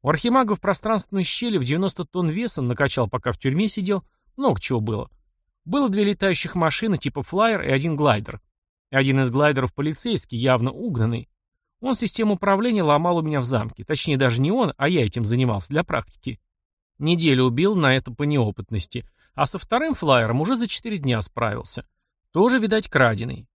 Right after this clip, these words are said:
Потом полетал, набираясь опыта, и глайдер отправился в щель архимага. Больше я его не видел. Выкупить так и не смог, архимаг не соглашался.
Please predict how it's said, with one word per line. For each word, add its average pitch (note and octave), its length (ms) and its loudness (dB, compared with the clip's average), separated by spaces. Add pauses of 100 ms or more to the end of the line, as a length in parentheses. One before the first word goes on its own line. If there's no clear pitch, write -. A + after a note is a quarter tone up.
(160)
Потом C4 280 0
полетал, E3+ 520 2
набираясь C#3 560 2
опыта, C#3 320 -2
и C3+ 100 2
глайдер F#3+ 380 2
отправился D3 540 -2
в - 40 -10
щель G3+ 240 -2
архимага. A#2+ 560 0
Больше E3+ 320 -2
я D3 80 -2
его C#3 100 -2
не C3+ 160 0
видел. G#2+ 300 -6 (460)
Выкупить A3+ 560 -2
так - 180 -6
и A#3 40 0
не G3+ 120 0
смог, C3 340 -2
архимаг G3+ 440 -2
не F3 100 -6
соглашался. C3 800 -4